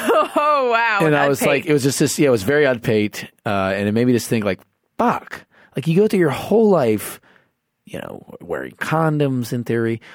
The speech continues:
Speaker 2: and, uh, and doing everything trying to be safe. And then what if you just got a disease by pissing into a urinal at a movie theater and, like, someone's, like, fucking gross pee splashes you in the eyeball or something like that?
Speaker 1: What
Speaker 2: Like,
Speaker 1: kind of angle has to happen for it to splash
Speaker 2: it, dude,
Speaker 1: back at
Speaker 2: I don't
Speaker 1: you?
Speaker 2: know. I don't know. I was doing a pretty traditional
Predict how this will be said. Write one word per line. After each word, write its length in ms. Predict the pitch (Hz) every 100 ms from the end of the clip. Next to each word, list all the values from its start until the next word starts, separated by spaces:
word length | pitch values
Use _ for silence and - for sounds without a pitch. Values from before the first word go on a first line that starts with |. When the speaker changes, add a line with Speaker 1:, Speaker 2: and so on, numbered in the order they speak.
| - _
Speaker 2:
and, 280 | - 92 90
uh, 260 | 87 78 82
and 140 | 98
doing 200 | 110 110
everything 440 | 139 151 143 139 120
trying 380 | 135 123 120 110
to 140 | 113
be 340 | 110 107 101 - _ -
safe. 340 | - 113 113 131
And 80 |
then 120 | 135 151
what 140 | 262
if 140 | -
you 60 | 226
just 180 | 170 -
got 160 | 127 123
a 40 |
disease 260 | 110 110 101
by 120 | 98 - -
pissing 300 | - - 143
into 140 | 127
a 40 | 113
urinal 420 | 104 107 107 104
at 60 | 98
a 40 |
movie 260 | 95 95 92
theater 260 | 98 92
and, 80 | 87
like, 160 | 85 85
someone's, 360 | - 92 87
like, 160 | 87 82
fucking 320 | - 92 95
gross 360 | 87 92 90 -
pee 260 | - 98 90
splashes 540 | - - 95 90 90
you 60 | 90
in 60 | 87
the 100 | 82
eyeball 380 | 82 73 64 -
or 80 |
something 180 | - 80
like 100 | 78
that? 100 | -
Speaker 1:
What 80 | 294
Speaker 2:
Like, 100 | - 539
Speaker 1:
kind 120 | 381
of 60 | -
angle 300 | 294 339 349
has 200 | 254 226
to 60 | 202
happen 360 | 175 170 160
for 120 | -
it 60 | 156
to 60 | -
splash 300 | - 160 196
Speaker 2:
it, 20 |
dude, 80 | 269
Speaker 1:
back 180 | - -
at 40 | 220
Speaker 2:
I 80 |
don't 100 | 277
Speaker 1:
you? 60 | 285
Speaker 2:
know. 180 | 262 - _ 156
I 40 |
don't 100 | 208
know. 180 | 220 127
I 100 | 131
was 160 | 180 131
doing 160 | 180
a 40 | 170
pretty 200 | 165 180
traditional 760 | - 185 180 196 185 196 190